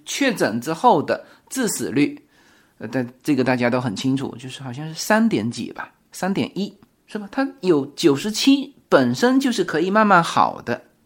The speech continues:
所以有些人说，呃，既然这个药已经试过了这么有效，就所有人过来都给他打上不就好了吗？那问题是本来人家有百分之九十七自然也可以好的。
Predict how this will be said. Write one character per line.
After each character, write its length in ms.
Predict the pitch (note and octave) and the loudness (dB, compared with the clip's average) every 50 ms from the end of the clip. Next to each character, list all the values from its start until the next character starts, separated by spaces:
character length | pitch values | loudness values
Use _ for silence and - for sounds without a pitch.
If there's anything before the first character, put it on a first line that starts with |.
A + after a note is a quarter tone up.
| _ _ | _ _
所 180 | - - G#3 G#3+ | 2 6 6 6
以 360 | A3 G#3 F3 D3+ C3 A2 - _ _ | 8 8 6 6 6 4 2 _ _
有 160 | - E3 D3+ D3 | 4 6 6 6
些 180 | D3+ A3+ A#3 | 8 8 8
人 180 | G#3+ E3 D#3+ E3+ | 8 8 6 4
说， 420 | E3 F#3+ F#3 F#3 F#3 F#3+ F#3+ - _ _ - | 4 6 6 6 6 6 2 -6 _ _ -12
呃， 100 | - D3 | -10 -6
既 200 | - - B3+ B3 | -4 0 2 4
然 220 | G#3 E3 E3 F3 | 4 4 2 2
这 140 | F3 G#3 G#3+ | 2 2 2
个 120 | F#3 F#3 | 2 2
药 520 | F#3 F#3 G3+ F3+ E3 C#3+ C3 B2+ A#2 F#2 - - _ _ _ _ _ _ _ _ _ _ - | 2 4 4 4 4 4 2 0 -2 -4 -8 -12 _ _ _ _ _ _ _ _ _ _ -8
已 180 | D#3+ D3+ C#3+ C#3+ | -6 -4 -4 -4
经 240 | C#3 F3+ A3 A3+ | 0 2 6 6
试 320 | A#3+ A#3 - - C4+ A#3 G3+ | 6 4 4 6 8 8 8
过 200 | F3 G3+ F#3+ E3 | 10 10 8 8
了 80 | D#3 | 8
这 120 | D#3+ F#3+ A3+ | 6 4 0
么 120 | G3+ F3+ | 0 2
有 200 | E3 C3+ G2 - | 0 0 -2 -2
效， 320 | - - - F3+ D3 C3+ C#3+ | -4 -4 -2 -2 -2 -4 -6
就 140 | - - | -8 -10
所 260 | G#2+ - - - D3 A3 | -10 -8 -6 -4 -2 0
有 120 | C#4+ C4+ | 2 4
人 200 | G#3+ F#3+ G3 G#3 | 4 4 4 4
过 140 | G3+ - A3 | 4 4 4
来 140 | G3 F#3 F#3 | 4 4 2
都 180 | F3 - A#3 A#3 | 2 0 0 2
给 120 | G#3+ F#3+ | 2 2
他 120 | F3+ G3 | 2 2
打 320 | G3+ - F3+ C3 E2+ D2+ A#2 | 2 4 4 2 2 0 -2
上 200 | - G3+ G3+ G3 | 0 0 0 0
不 40 | F#3 | 0
就 140 | F3+ F#3+ | -2 -2
好 180 | F3 E3+ A#2+ F2+ | 2 4 2 2
了 80 | F#2+ A2 | 2 2
吗？ 200 | B2+ B2+ C3+ C3+ _ _ _ _ _ | -2 -2 -4 -6 _ _ _ _ _
那 140 | - A3+ - | -4 2 6
问 120 | C4 C4 | 6 8
题 140 | A3+ A3 A3 | 8 6 4
是 100 | G#3+ A3+ | 2 0
本 280 | F3 F3 F#3 D3 C3 | 2 4 4 4 4
来 160 | B2 A2+ E3 A3+ | 2 2 2 2
人 180 | A#3 F#3 E3+ | 4 4 4
家 140 | D#3+ F3+ F#3 | 4 4 4
有 120 | F3+ C#3+ | 4 4
百 320 | A#2 G#2+ - - - B2 B2 | 4 2 0 -2 -2 -2 0
分 140 | D3+ F#3+ F#3+ | 0 -2 -4
之 100 | G#3 - | -4 -4
九 160 | - C#3 A2 | -2 -4 -4
十 140 | - B2 C3+ | -2 -4 -6
七 220 | C3+ - G3+ G3+ | -4 -4 -6 -6
自 260 | G3 - - C4 B3+ | -6 -6 0 2 4
然 180 | F3+ C3 C3 C#3 | 4 4 2 2
也 140 | B2 E2+ - | 2 0 -2
可 160 | - - C3 | -4 -4 -4
以 140 | D#3+ D#3+ C#3+ | -2 -4 -4
好 280 | - - - - - - | -6 -6 -8 -8 -8 -12
的。 80 | - | -18